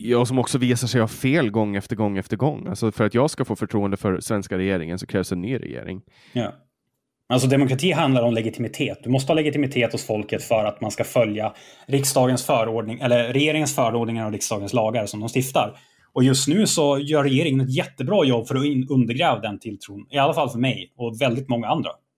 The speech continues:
Speaker 1: Men
Speaker 2: Helt övertygad.
Speaker 1: uppenbarligen så kommer de ju undan med det för att folk a-, avkräver inte om ansvar.
Speaker 2: Nej, men för grejen är med svenskar i allmänhet är extremt politiskt, alltså de är inte insatta i politik. Så länge deras Paradise Hotel går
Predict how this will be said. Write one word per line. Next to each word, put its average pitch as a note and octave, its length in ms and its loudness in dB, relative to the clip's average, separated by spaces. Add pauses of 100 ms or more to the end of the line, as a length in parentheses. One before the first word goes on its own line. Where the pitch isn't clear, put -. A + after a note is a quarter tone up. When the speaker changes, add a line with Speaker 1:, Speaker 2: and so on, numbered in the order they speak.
(140)
Speaker 1:
Men B2 100 0
Speaker 2:
Helt A#2+ 120 2
övertygad. A2 120 2
Speaker 1:
uppenbarligen C3 480 2
så - 80 -12
kommer G#2 220 -2
de G2 120 -2
ju A#2+ 60 2
undan A2+ 260 -2
med C#2+ 120 -10
det E2 60 -6
för - 120 -4
att F2 120 -4
folk - 420 -4
a-, - 40 0
avkräver F#2 680 -2
inte C2 180 -10
om C#2 60 -12
ansvar. - 520 -12
Speaker 2:
Nej, C#3+ 360 2
men C#3 260 4
för C3+ 260 -8
grejen D3+ 360 2
är B2+ 120 4
med A#2 100 0
svenskar C3 560 0
i A#2+ 60 0
allmänhet B2 480 0
är A#2 60 -6
extremt B2+ 580 0
politiskt, - 480 -6
alltså B2 180 -6
de B2+ 100 2
är E3 40 2
inte C3+ 200 0
insatta B2+ 600 -2
i G#2+ 40 -6
politik. G#2 460 -8
Så - 120 -2
länge D#3+ 240 2
deras C3+ 300 0
Paradise A2+ 520 0
Hotel B2 300 0
går G#2+ 380 -8